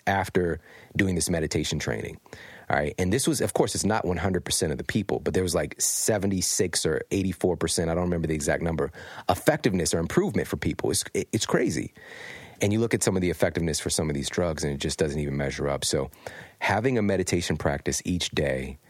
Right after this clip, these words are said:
and this is why it's called a practice, and what they found was me-, meditating in the morning can help you sleep better at night. And to sum this up really quickly is, why does this work? Well,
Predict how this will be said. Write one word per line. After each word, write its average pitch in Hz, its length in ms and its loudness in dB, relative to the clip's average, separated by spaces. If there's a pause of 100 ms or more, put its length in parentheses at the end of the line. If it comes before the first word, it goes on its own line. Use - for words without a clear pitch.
(460)
and 92 100 4
this 95 200 2
is 85 80 -2
why 90 160 4
it's 82 100 -2
called 80 220 2
a 73 40 -4
practice, - 560 0
and 80 80 2
what 87 120 0
they 92 80 2
found 107 260 2
was 80 140 -2 (100)
me-, 85 200 0
meditating 95 500 0
in 76 80 0
the 73 40 -2
morning 82 520 0 (340)
can 80 120 0
help 80 120 -2
you 76 60 -4
sleep 76 200 -2
better 71 220 0
at 67 80 0
night. 69 480 -4
And - 280 -2
to 80 60 -2
sum 117 320 2
this - 360 0
up - 260 0
really 98 220 2
quickly 78 500 0 (560)
is, 90 380 2
why 95 260 2
does 107 140 2
this - 180 0
work? 80 380 0
Well, 82 420 2